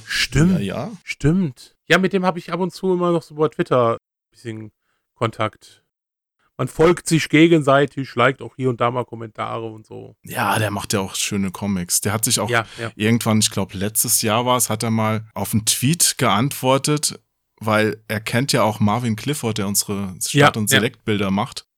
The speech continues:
Speaker 2: Und war dann ganz überrascht, dass Marvin und ich uns auch gut kennen und meinte so,
Speaker 1: <laughs>
Speaker 2: "Kleine Welt." <laughs>
Speaker 1: Ja, Marvin, der ist halt in der, in der Kunstwelt, ist der, ist der ein Lothar Matthäus, ne? Also den kennt jeder, ne? Also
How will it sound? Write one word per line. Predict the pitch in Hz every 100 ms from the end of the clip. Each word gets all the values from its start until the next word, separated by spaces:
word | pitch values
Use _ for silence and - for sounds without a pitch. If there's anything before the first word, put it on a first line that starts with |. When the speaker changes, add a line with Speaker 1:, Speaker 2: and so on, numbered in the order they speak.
| _ _ -
Speaker 2:
Und | 104 101
war | 107
dann | 113
ganz | 110 110 113
überrascht, | 110 104 117 -
dass | 117 104 -
Marvin | 107 107 113 104
und | 98 113
ich | 139
uns | 117 107
auch | 104 -
gut | 113 107
kennen | - 107 113
und | 107 101 90
meinte | 101 98
so, | -
Speaker 1:
<laughs> | 101 147 160 -
Speaker 2:
"Kleine | 135 123 135
Welt." | 117 104 - - _ _ _ -
<laughs> | 156 185 - 208 - _ 175 139
Speaker 1:
Ja, | - 131 175 - _ _ -
Marvin, | 120 123 175 190 190
der | 160 147
ist | 151
halt | 147 147 139
in | 135
der, | 131 127 123 _ _ _ -
in | 123
der |
Kunstwelt, | 120 156 170 185 - - 139 143 147 -
ist | -
der, | 127 120
ist | 120 -
der |
ein | 110
Lothar | 117 131
Matthäus, | 120 113 117 101 101 -
ne? | 127
Also | 123 117
den | 113
kennt | 120
jeder, | 117 120 110 104
ne? | 131 123
Also | 127